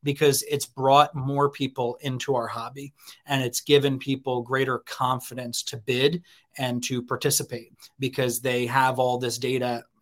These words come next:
at their fingertips. And so technology and, and the availability of data is probably the greatest change that I've seen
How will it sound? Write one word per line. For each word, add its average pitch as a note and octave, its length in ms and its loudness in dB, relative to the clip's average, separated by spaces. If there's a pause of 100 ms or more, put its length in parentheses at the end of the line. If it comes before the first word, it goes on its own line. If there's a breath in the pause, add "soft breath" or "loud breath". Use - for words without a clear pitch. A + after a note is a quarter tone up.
at B2+ 100 -4
their A#2+ 120 -4
fingertips. B2+ 720 -2 (340 loud breath)
And D3 140 -2
so C3 320 4
technology D3 800 4
and, B2 220 -4
and B2+ 120 -6
the B2+ 80 -2
availability C3 680 0
of G#2+ 120 -10
data C3 300 2
is A2+ 220 -8
probably C3 520 2
the G#2+ 120 -8
greatest B2+ 580 0
change B2 560 -4
that A#2 140 -8
I've A#2 200 -8
seen A#2 440 -2